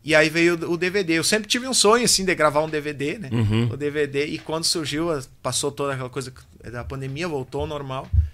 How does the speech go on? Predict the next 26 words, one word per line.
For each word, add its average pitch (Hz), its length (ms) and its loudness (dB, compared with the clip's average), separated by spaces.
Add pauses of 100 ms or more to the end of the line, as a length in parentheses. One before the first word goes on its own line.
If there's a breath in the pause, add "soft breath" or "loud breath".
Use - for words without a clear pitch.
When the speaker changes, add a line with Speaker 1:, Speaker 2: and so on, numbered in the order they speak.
(460 loud breath)
Speaker 1:
Quando 151 180 -6
surgiu 147 240 -6
a - 20 -2
história, 147 320 -2
"Bah, 160 180 4
vamos 139 220 -6
gravar 151 220 0
um 151 60 -6
D 147 80 -6
V 135 120 -6
D", 127 180 -6
assim. - 200 -2
E, 156 240 -8
cara, 175 300 0
o - 20 -12
Tio 135 160 -10
Chaleira, 131 500 -8 (160)
o, 123 440 -8
os 120 100 -10
guris 127 320 -6
ali, 123 160 -6
o 131 100 -6
Anderson 131 280 -6
e - 20 -10
o 117 40 -12
Roy, 120 140 -10